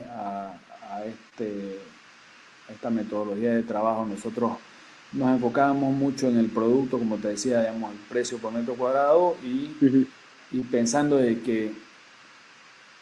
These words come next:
Speaker 1: haces un proyecto y lo construís, digamos, y, digamos, y tenés ahí, digamos, dos áreas que muchas veces no,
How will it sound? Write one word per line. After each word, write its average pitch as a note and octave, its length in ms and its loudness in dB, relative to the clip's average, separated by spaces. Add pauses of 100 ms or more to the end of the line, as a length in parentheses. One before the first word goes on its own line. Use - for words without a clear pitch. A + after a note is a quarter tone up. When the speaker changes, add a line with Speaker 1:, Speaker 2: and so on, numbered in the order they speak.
(280)
Speaker 1:
haces A2+ 280 -2
un C3+ 100 2
proyecto D#3 680 4 (1080)
y B2 100 -4
lo A2+ 120 0
construís, B2+ 720 6 (520)
digamos, - 320 -12
y, - 840 -18
digamos, A2+ 420 -12
y B2 60 -6
tenés C3 300 -2
ahí, C3+ 320 2
digamos, A#2+ 440 0 (320)
dos C3+ 260 4
áreas C3+ 460 6 (600)
que B2+ 120 -6
muchas C#3 300 -2
veces C3+ 280 -4
no, B2 1120 -4